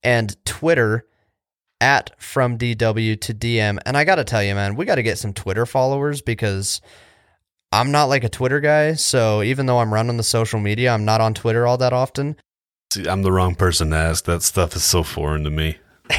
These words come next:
Speaker 2: I, I don't understand it.
Speaker 1: <laughs> Yeah.
Speaker 2: But anyway, listen to the Beatles. If you're one of those people that are holding out, that don't really know much about the Beatles, just do it, man.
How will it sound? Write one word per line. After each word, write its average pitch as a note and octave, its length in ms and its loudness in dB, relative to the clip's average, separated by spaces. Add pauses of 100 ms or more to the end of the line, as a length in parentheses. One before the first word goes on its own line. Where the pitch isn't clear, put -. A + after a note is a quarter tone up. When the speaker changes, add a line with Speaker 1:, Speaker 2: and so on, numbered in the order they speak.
Speaker 2:
I, E2+ 300 -4
I F2 160 -2
don't E2 180 -4
understand - 640 -8
it. - 320 -10
Speaker 1:
<laughs> - 0 -
Yeah. - 320 -12 (500)
Speaker 2:
But - 140 -8
anyway, B2+ 240 2
listen C#3 300 0
to F#3 60 -4
the F#3 80 -2
Beatles. E3+ 400 0 (1200)
If - 180 -6
you're C3 100 2
one D3 140 2
of C#3+ 60 2
those B2+ 180 4
people A#2 540 0 (200)
that F#2 180 0
are E2 80 2
holding F2+ 340 2
out, F2 300 0
that - 160 -8
don't E2 180 0
really F2+ 160 2
know E2+ 140 2
much E2 200 0
about E2 200 0
the C#2+ 80 -8
Beatles, D#2 500 -2
just G#2 300 0
do D2+ 220 2
it, C2+ 160 2
man. D2+ 420 -2